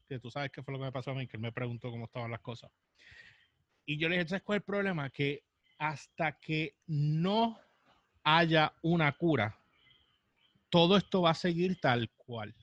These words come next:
O sea, no va a haber una manera de tú decir, "Vamos a volver a la normalidad", porque no existe. Hasta que no haya una cura, no va a pasar. Ahora, las cosas que yo he estado leyendo y viendo, lo que han estado diciendo es que de,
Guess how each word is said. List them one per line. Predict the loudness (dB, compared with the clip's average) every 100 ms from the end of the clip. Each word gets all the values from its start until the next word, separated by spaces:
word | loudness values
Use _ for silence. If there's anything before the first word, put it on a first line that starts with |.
| _ _ _ _ _ _ _
O |
sea, | -6 -4
no | -4 -6
va | -4
a |
haber | -4 -4
una | -4 -2
manera | -2 -2 -2
de | -4
tú | -8 _ -8 -8 -6
decir, | -8 -6 -6 -6 -8
"Vamos | -12 -14 -4 0 0 -2 -4
a |
volver | -4 -4 -4 -2
a | 0
la | 0
normalidad", | -4 -6 -6 -4 0 2 2 0 _ _
porque | -10 -8 -10 -8
no | -4 0 2 2 0
existe. | -4 -4 -8 -6 -4 -4 -4 -4 0
Hasta | 2 0 0 0 0
que | 2
no | 2 4 4
haya | 4
una | 4 2
cura, | 4 4
no | 4
va | 2
a |
pasar. | 2 -2 -4 -4
Ahora, | 2 4 4 -2 -14 -20 -4
las | 0 2
cosas | 2 2 2
que | 2
yo | 2
he |
estado | 2 2 4
leyendo | 4 4 2 4
y |
viendo, | 2 2 2 -2 -6 _ _ _ _ _ _
lo | -2
que | 0
han | -2
estado | -2 -4 -4
diciendo | -4 -6 -10 -12
es | -16
que | -12 -10
de, | -8